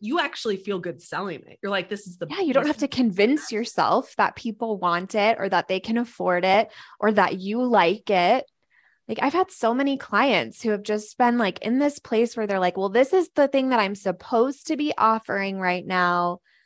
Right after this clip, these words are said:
Speaker 2: But, like, what I really wanna offer is this other thing, but I have to sell a certain amount of this before I can earn selling the thing I really wanna sell." And it's like, "But why?" <laughs>
Speaker 1: And then they're just suffering.
Speaker 2: Yeah,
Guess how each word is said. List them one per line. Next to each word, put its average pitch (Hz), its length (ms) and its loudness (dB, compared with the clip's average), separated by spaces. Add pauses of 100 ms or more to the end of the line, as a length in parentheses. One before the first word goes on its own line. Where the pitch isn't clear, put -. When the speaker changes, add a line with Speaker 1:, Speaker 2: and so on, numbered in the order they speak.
(320)
Speaker 2:
But, - 100 -4
like, 196 140 0
what 202 100 2
I 190 80 6
really 320 320 6
wanna 302 200 6
offer 240 260 2
is 226 120 0
this 190 240 -4
other 285 280 6
thing, 240 240 0
but 208 100 2
I 190 80 2
have 240 240 0
to 285 100 -2
sell 240 260 2
a 208 60 -2
certain 226 260 -2
amount 247 220 2
of 220 80 -2
this 208 160 -2
before 214 280 -2
I 220 80 2
can 196 300 -6
earn 226 360 0
selling 214 460 -2
the 208 100 -2
thing 202 200 -4
I 180 100 2
really 240 280 2
wanna 190 280 2
sell." 180 360 4
And 180 100 0
it's 220 200 -4
like, 214 280 -2 (520)
"But 233 320 4
why?" 247 560 6
<laughs> 349 260 0 (140)
Speaker 1:
And 339 100 10
then 269 140 6
they're 320 100 4
just - 320 -4
suffering. 220 640 -2 (560)
Speaker 2:
Yeah, 440 80 8